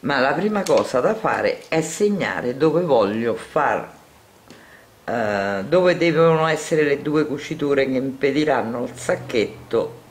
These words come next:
di muoversi. Allora, il sistema migliore è questo: inizio e fine, facciamo una solida imbastitura a punti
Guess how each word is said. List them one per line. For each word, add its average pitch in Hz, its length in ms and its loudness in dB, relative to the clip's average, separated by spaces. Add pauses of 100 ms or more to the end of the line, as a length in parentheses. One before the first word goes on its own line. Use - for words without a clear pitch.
(120)
di 131 200 -6
muoversi. 71 600 -6 (200)
Allora, 135 380 0
il - 920 -20
sistema 165 480 0
migliore 170 760 2
è 135 160 -4
questo: - 420 -10 (1600)
inizio 123 500 -4
e 170 40 0
fine, 147 560 -4 (1400)
facciamo 120 480 -4
una 110 340 -2
solida 131 420 -2
imbastitura 123 1080 -4 (100)
a - 100 -8
punti - 680 -6